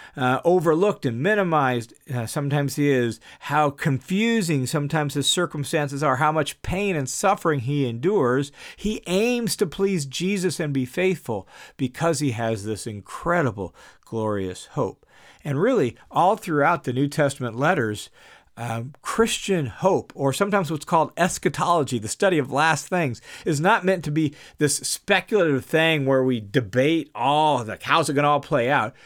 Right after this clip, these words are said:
It's primarily meant to fuel our faithfulness to Jesus.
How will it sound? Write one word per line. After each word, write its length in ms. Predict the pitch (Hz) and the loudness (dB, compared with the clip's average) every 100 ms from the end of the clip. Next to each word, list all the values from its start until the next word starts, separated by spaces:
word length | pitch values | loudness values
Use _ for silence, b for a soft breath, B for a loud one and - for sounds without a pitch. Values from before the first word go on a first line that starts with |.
| b | b
It's 100 | b | b
primarily 640 | - - 147 143 202 247 143 | -6 0 2 4 4 4 2
meant 260 | 110 123 - b - | -2 -8 -14 b -8
to 100 | 131 | -8
fuel 720 | - - 185 254 240 135 117 - | -8 -6 0 2 4 2 0 -2
our 180 | 135 123 | -4 -4
faithfulness 920 | - 196 190 - 123 110 104 - - _ | -4 -2 -2 -4 -8 -8 -10 -14 -20 _
to 140 | - 104 | -10 -8
Jesus. 800 | - 202 208 107 - - - | -4 -2 -2 -4 -10 -16 -20